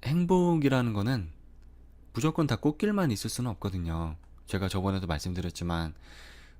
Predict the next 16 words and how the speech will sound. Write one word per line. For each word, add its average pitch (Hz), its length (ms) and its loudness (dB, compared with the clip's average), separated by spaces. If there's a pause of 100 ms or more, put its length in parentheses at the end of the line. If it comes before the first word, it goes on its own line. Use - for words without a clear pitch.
우리 101 240 2
삶에는 113 640 -2
정말 98 260 -4
진흙탕도 123 580 0
있고 92 600 -2 (920)
꽃길도 151 440 2
있고 90 600 -2 (520)
가시밭길도 107 680 -2
있고 87 640 -4 (920)
하거든요. 135 520 -4 (100)
감정도 104 560 0
행복한 131 640 0
감정, 92 540 -4 (640)
즐겁고 98 720 -2
웃음, 98 480 -2
슬픔, 113 920 -2